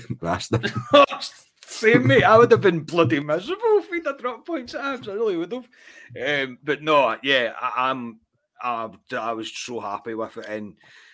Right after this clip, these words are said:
Speaker 2: I was wondering if it was gonna be Roofe, because Roofe's just back. I thought, "Oh, maybe Tav's gonna go up and take it." And I would have had the fear if Tav's gonna, I had the fear when Roofe was running up behind it. I was like, "Oh, God."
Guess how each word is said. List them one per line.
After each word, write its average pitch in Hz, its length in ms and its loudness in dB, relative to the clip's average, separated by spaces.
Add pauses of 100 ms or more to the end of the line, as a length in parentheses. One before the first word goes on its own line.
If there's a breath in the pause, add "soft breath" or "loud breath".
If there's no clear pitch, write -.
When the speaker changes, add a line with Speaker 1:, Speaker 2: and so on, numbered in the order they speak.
(380 soft breath)
Speaker 2:
I 139 120 2
was 139 180 -4
wondering 175 300 -4
if 160 100 -10
it 170 60 -8
was 139 100 -16
gonna 151 220 -6
be 160 120 -4
Roofe, 160 300 -4
because 127 320 -10
Roofe's 139 160 -8
just - 220 -16
back. 131 260 -8
I 135 60 -6
thought, 120 260 -10
"Oh, - 20 -4
maybe 120 220 -12
Tav's 113 280 -8
gonna 127 180 -14
go 123 100 -6
up 123 140 -8
and 120 140 -12
take 120 260 -6
it." 110 100 -4
And 104 100 -6
I 104 60 -2
would 104 120 -8
have 110 80 -6
had - 60 -12
the - 60 -12
fear 127 280 -2
if - 120 -10
Tav's 95 240 -6
gonna, 95 180 -8
I 101 60 -6
had 117 100 -4
the 131 60 -8
fear 254 220 0
when 113 180 -4
Roofe 107 140 -6
was 147 160 -6
running 151 180 -4
up - 120 -4
behind 131 280 -4
it. 107 100 -8
I - 40 -8
was 101 160 -8
like, 101 180 -12
"Oh, - 80 -20 (120)
God." 117 360 -4